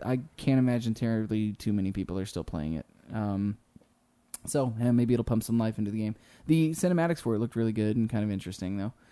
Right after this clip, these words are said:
Um, they did a, quite a showing for Plants versus Zombies Garden Warfare two.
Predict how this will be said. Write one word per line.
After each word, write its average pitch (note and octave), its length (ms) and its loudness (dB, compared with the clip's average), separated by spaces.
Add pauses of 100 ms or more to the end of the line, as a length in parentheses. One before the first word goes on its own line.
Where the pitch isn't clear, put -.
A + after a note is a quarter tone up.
(540)
Um, C#3 500 4
they C#3+ 300 4
did F3 400 2
a, D3+ 440 4
quite F#3+ 280 6
a G3+ 60 8
showing G3 340 4
for D#3+ 140 0
Plants F#3 320 0
versus E3+ 380 0
Zombies D#3+ 380 2
Garden D3+ 380 4
Warfare D3 420 2
two. D4 440 4